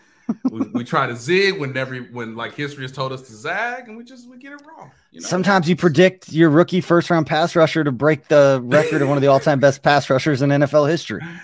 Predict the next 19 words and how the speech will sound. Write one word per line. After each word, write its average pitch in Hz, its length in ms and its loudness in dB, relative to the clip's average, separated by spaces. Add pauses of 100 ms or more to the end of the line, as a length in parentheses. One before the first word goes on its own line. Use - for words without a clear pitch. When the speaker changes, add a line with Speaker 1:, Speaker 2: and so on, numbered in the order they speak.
(400)
Speaker 2:
Uh, 107 460 2
I 165 140 6
will, 175 320 6 (360)
I 135 120 4
will, 131 460 2 (500)
uh, 113 180 -2
contend 131 640 0
that 127 200 -2
his 123 100 -2
impact 135 540 0
has 120 120 -2
been 123 220 -2
every 131 360 2
bit 123 360 -2
as 104 460 0
Speaker 1:
Mm-hmm. 120 420 -6 (360)
Speaker 2:
what 117 360 2
was 120 180 0
expected. 95 720 -8